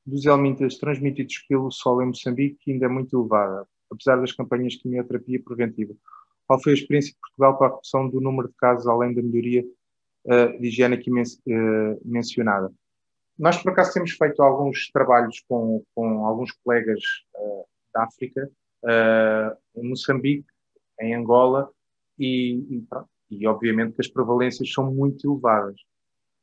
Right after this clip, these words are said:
Agora, eh, se nós compararmos, por exemplo, a realidade da, a realidade de Moçambique e a realidade portuguesa,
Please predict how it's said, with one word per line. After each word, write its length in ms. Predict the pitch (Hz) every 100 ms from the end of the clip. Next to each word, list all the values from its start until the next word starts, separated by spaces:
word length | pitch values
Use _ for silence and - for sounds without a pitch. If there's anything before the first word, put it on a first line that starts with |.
| _ -
Agora, 420 | 160 156 113 - - _ _ _ _ _ -
eh, 300 | 143 147 -
se 180 | - -
nós 160 | 165 165
compararmos, 500 | 165 160 156 147 -
por 120 | 147
exemplo, 300 | 143 123 127
a 40 |
realidade 800 | 127 151 139 135 135 123 113 110
da, 480 | 107 117 117 110 107 110 - _ _ _ _ -
a 60 | -
realidade 500 | 139 139 135 123 120
de 60 |
Moçambique 680 | 143 135 147 139 151 143 -
e 140 | 131 117
a 20 |
realidade 460 | 123 123 123 123
portuguesa, 560 | - _ 127 139 147